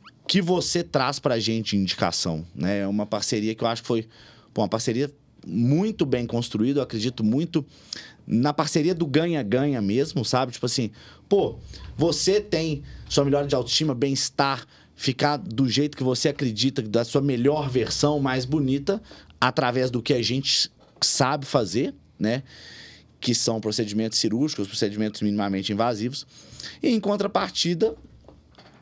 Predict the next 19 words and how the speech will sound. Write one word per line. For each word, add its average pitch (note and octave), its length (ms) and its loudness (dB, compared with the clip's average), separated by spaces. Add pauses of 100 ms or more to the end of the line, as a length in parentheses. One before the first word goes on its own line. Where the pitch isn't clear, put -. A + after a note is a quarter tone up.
(140)
o E3 120 2
que F#3+ 160 2
que F#3 100 -4
a F3 80 4
gente, D3 640 0
o G#2+ 140 -4
que E3+ 140 2
que - 100 -4
você E3+ 140 2
pode D3+ 240 2
oferecer C#3+ 340 0
com C3 100 -2
a B2 80 2
gente, G2 300 -2
pra A2+ 180 2
gente? F#2 380 -4 (340)
A D3 120 4
sua C#3 160 2
audiência, C#3 560 -2